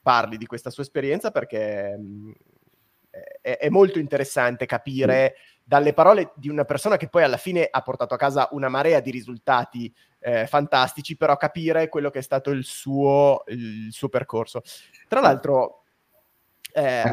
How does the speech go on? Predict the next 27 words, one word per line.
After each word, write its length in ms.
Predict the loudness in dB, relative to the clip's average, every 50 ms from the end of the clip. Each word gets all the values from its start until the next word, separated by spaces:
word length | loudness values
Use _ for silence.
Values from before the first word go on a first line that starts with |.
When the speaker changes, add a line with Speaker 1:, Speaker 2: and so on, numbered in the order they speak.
| -4 -4
Speaker 1:
andando 640 | -4 -4 -4 -2 2 2 2 2 2 2 4 4 4
a 80 | 4
fare 500 | 2 2 2 2 4 4 2 0 0 -2 -4
i 100 | -8 -10
compiti 480 | -8 -6 -6 -6 -6 -8 -10 -6 -6 -6
a 80 | -6
casa 1000 | -4 -2 -2 0 0 -2 -4 -4 -6 -6 -6 -6 -6 -8 -8 -8 -10 -10 -10 -10 -10
in 100 | -12 -12
questi 260 | -14 -14 -14 -14 -12
giorni 420 | -8 -6 -4 -2 -2 -4 -4 -6 -8
per 160 | -8 -10 -8
prepararmi 680 | -10 -10 -6 -4 -2 0 0 0 -2 -4 -6 -6 -6
all'intervista, 800 | -6 -6 -6 -10 -10 -10 -10 -8 -8 -8 -10 -4 0 2 2 2
sono 200 | 2 0 -2 -2
andato 360 | 2 4 4 4 4 4 2
a 20 | 0
rispolverare 1120 | 0 -2 -4 0 0 0 2 6 6 8 8 8 8 6 6 4 4 4 4 4 4 2
una 220 | -2 -4 -4 -4 -2
cosa 320 | 0 0 2 2 2 0
meravigliosa, 680 | -2 0 0 0 -2 -2 -4 -4 -4 -4 -4 -4 -6
Andrea, 520 | -6 -6 -4 -2 -2 0 0 0 0 -2 -4
cioè 460 | -4 0 4 4 6 6 4 2 0 -4 _ _ -20 _ _
una 240 | _ -6 -2 -2 -2
tua 160 | 0 2 2
intervista 680 | 2 2 2 0 -2 -2 -2 -4 -8 -10 -4 -2 -2 0
del 160 | 0 0 -2
duemilacinque, 1040 | -2 -2 -2 0 0 0 -2 -2 -6 -8 -8 -8 -8 -8 -6 -4 -2 -2 -2 -2 -6